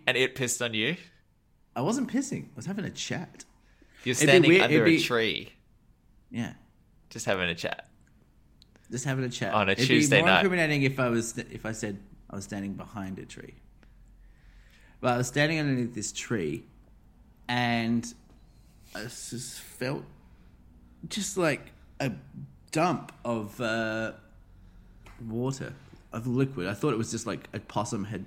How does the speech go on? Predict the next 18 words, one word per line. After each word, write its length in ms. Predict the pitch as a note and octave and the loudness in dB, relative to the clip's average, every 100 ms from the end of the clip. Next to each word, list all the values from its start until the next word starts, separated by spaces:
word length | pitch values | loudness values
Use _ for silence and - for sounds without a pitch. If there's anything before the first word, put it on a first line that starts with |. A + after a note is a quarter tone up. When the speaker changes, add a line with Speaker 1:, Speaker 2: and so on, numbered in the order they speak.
| - | -10
Speaker 2:
shaken 380 | - G#2+ F#2 F2+ | -6 -6 -6 -8
the 100 | E2+ | -10
tree. 360 | - F#2 - - - - G#2+ | -8 -8 -8 -14 -20 -8 -4
Speaker 1:
Uh-huh. 280 | G#2 F2 - - - - - - - - - - - - - - - - - - | -2 -4 -8 -18 -20 -20 -20 -20 -20 -20 -20 -20 -20 -20 -20 -20 -20 -20 -20 -8
Speaker 2:
And 100 | B2+ | 2
then 140 | C#3 C#3+ | 4 4
I 20 | |
realised 320 | C#3 C#3+ C3+ B2 | 2 2 2 0
it 80 | |
hasn't, 420 | B2+ C3 A#2+ - - - - - | 2 2 0 -2 -12 -16 -18 -14
I 120 | A#2+ A#2 | -12 -10
th-, 140 | - - | -10 -10
realised 300 | A#2 B2+ - | -6 -6 -6
it 40 | |
hadn't 220 | A#2+ B2 B1+ | -4 -4 -4
rained 460 | F#2+ G2+ A2+ A#2 | -2 -2 0 0
in, 140 | F2+ F#2 | -2 -4
like, 180 | F2+ | -6